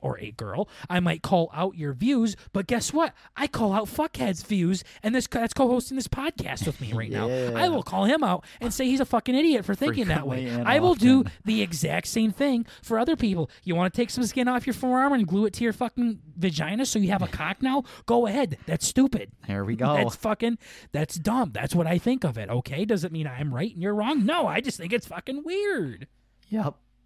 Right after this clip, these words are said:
Speaker 2: <laughs> Yep.
Speaker 1: It just, it really makes me wonder, like,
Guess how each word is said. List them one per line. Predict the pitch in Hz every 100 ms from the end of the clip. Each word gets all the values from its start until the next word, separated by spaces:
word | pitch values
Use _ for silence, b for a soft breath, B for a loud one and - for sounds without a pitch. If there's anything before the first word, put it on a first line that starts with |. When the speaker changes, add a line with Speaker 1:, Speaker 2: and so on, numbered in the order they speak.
| -
Speaker 2:
<laughs> | - - 131 - -
Yep. | 147 - 139 - 135 - - _ 208 226 190 147 B B B B B B B B B B B B B B B
Speaker 1:
It | 233
just, | 208 247
it | 240
really | 247 330 392
makes | 330 285 -
me | 233
wonder, | 147 120 135 185 170 156 143
like, | 160 151 139 -